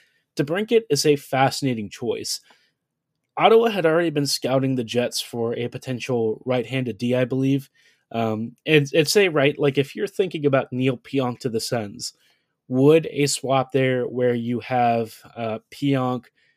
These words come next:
maybe Lambert or Lucius and some kind of a top-level pick as part of this major salary and, f-, you know, futures package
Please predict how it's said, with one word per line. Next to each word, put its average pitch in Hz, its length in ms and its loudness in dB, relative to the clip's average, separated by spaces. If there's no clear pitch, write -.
maybe 120 760 0
Lambert 123 460 -4
or 113 80 -6
Lucius 135 640 0
and 131 260 2
some 139 280 0
kind 131 360 -4
of 120 100 -2
a 120 200 0
top-level 123 680 -4
pick 160 320 2
as 120 200 -2
part 127 240 -2
of 117 100 -2
this 123 180 -6
major 117 280 -4
salary 143 640 0
and, 131 340 0
f-, - 400 -20
you 139 80 -4
know, 110 140 -2
futures 143 440 -8
package 117 520 -6